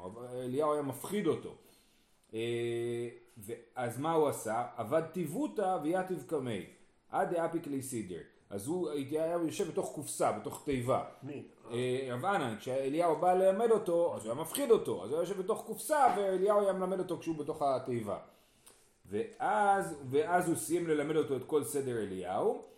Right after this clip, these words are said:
Speaker 1: והיינו ד-, דאמרי סדר אליהו רבא וסדר אליהו זוטא. כן, יש לנו,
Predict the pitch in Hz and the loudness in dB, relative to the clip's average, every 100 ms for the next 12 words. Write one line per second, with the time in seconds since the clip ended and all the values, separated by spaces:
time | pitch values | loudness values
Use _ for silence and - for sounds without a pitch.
0 | _ 92 98 147 160 165 165 139 165 226 | _ -10 -6 -6 -4 -4 -4 -4 -2 -2
1 | 247 196 - 208 196 147 127 139 160 175 | 2 2 2 0 2 2 0 0 0 2
2 | 214 269 220 214 190 160 202 220 185 151 | 4 4 4 4 2 -2 0 0 2 0
3 | 151 170 156 120 117 104 87 170 160 160 | 2 2 2 -2 -4 -6 -8 -6 -6 -6
4 | 151 131 | -8 -8